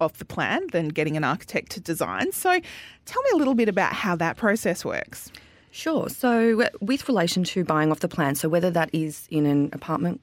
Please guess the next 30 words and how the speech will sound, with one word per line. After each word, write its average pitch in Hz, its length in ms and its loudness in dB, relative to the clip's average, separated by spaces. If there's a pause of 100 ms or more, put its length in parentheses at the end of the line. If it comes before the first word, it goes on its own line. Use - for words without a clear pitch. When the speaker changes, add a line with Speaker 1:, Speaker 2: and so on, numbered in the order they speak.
Speaker 2:
complex 233 680 -2
or 151 180 4
whether 143 140 2
that's 147 240 0
a - 20 -2
house 147 300 -2
and 160 100 2
land 139 280 2
package, - 540 -6 (360)
these 170 380 2
all 151 420 0
apply. 120 400 -2
So 170 400 4 (300)
when 214 160 4
you're 240 80 4
purchasing 277 440 2
something 214 320 2
that's 170 240 0
new, 156 420 4 (220)
you 160 140 -4
will 170 120 2
be 190 120 4
paying 160 480 2
a 147 40 -4
premium 131 680 0
at 135 100 -8
the 139 80 -12
beginning. 135 420 -4 (120)
So, 139 500 2 (480)
uh, 135 380 0